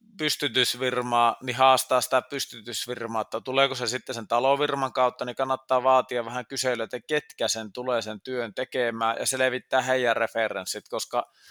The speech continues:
onhan sitä, niin kuin, eihän se tarkoita, että jossakin virmassa niin on, ne on aliurakoitsijoita todennäköisesti, niin siellä voi olla hyvin laajat laatuerot siinä, että minkälaista se työnjälki on, ja yleensäkin työmoraali ja asenne tehdä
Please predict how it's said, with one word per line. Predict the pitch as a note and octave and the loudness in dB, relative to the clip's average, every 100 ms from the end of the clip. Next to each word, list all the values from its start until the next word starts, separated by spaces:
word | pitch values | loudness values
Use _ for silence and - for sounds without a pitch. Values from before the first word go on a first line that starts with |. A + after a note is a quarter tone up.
| - | -6
onhan | - C#3 C#3 | 0 4 4
sitä, | C3+ D3 D3 | 2 6 6
niin | C#3 C3 | 6 0
kuin, | C3 | 0
eihän | C3 | 0
se | C3+ | -2
tarkoita, | B2+ C#3 C#3 C#3 C3+ | 2 2 2 -2 -2
että | - C3+ | -2 -4
jossakin | - C3+ C3+ C3 | -4 -4 -4 -2
virmassa | C#3 C3 B2+ - C3 | -2 -2 -2 -2 -4
niin | B2 B2 | -4 0
on, | B2+ - - | 0 -2 -8
ne | C#3 | -2
on | B2+ A#2+ | 2 4
aliurakoitsijoita | C3+ C#3 C3 C3 B2 B2 - B2 B2 | 4 2 2 2 2 0 -4 -6 -6
todennäköisesti, | C3+ C3 B2 A#2 A#2 G2+ - | -2 -2 -2 -4 -6 -8 -10
niin | A#2 | -6
siellä | A2+ A#2 A#2 | -4 -2 -2
voi | B2 | -2
olla | B2 | -2
hyvin | A#2+ C3 C3 A#2 | -4 -2 -2 2
laajat | A#2 A#2 A#2 G#2+ - _ _ _ _ _ - | 4 4 0 -4 -10 _ _ _ _ _ 8
laatuerot | C#3 C3+ C3 A2+ A#2+ A#2+ A#2 | 10 10 8 0 2 2 0
siinä, | B2 A#2+ A#2 | -4 -4 -4
että | G#2+ A#2 | -6 -8
minkälaista | A#2+ A#2 A2+ G#2+ A#2+ | -8 -4 0 -2 -4
se | B2 - | -8 -8
työnjälki | B2 B2 A#2+ A2+ G#2 - A2 | -4 -4 -2 0 0 -2 -6
on, | A2 A2 | -6 -4
ja | G#2+ | -6
yleensäkin | A#2 A#2+ A2 A2 A2+ | -2 -2 -2 -6 -14
työmoraali | - A#2 A2 G#2+ A2+ A2 G#2+ | -8 -6 -4 -2 2 2 2
ja | G#2 | 0
asenne | A#2 A2+ A#2 G2 - | 2 0 0 -4 -6
tehdä | A2 A2 G2+ | -4 0 -2